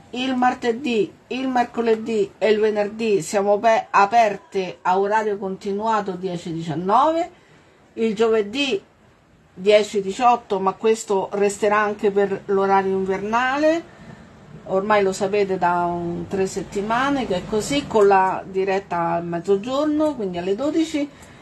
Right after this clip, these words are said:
e il sabato sempre diretta a mezzogiorno, perché chiudiamo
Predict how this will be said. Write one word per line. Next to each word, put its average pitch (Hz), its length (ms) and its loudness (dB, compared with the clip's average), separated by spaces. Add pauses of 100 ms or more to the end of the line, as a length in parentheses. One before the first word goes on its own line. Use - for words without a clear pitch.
(140)
e 226 120 2
il 285 100 2
sabato 311 680 2
sempre 277 800 0
diretta 214 480 -2
a - 20 0
mezzogiorno, 226 1200 0 (380)
perché 240 560 2
chiudiamo 185 960 0